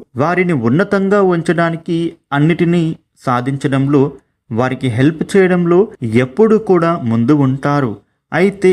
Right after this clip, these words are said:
ఈ రాశివారు వారి ప్రియమైన వారిని ఉన్నత స్థాయిలో ఉంచడం కోసం ఇష్టపడుతూ ఉంటారు. వారు ఏం చేస్తున్నారో తెలిసినంత వరకు మాత్రమే వారికి మద్దతు అనేది ఉంటుంది.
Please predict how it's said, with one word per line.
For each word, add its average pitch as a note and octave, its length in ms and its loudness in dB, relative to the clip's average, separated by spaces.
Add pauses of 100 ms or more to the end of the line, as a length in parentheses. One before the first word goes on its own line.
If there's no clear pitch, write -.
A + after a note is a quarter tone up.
(140)
ఈ D3 140 6
రాశివారు B2 680 -2 (320)
వారి B2+ 260 0
ప్రియమైన F#3 640 0
వారిని G3 460 0 (180)
ఉన్నత D#3 320 -2
స్థాయిలో D#3 540 -2
ఉంచడం A#2 500 -2
కోసం C#3 400 -2
ఇష్టపడుతూ A2 640 -6
ఉంటారు. C#3 540 0 (560)
వారు B2+ 160 0
ఏం D3 180 2 (120)
చేస్తున్నారో F#3 720 0
తెలిసినంత E3 640 -2
వరకు E3+ 280 0
మాత్రమే E3+ 520 -2 (120)
వారికి C#3 340 -2
మద్దతు G#2+ 640 -2
అనేది A2+ 300 0
ఉంటుంది. C#3 520 0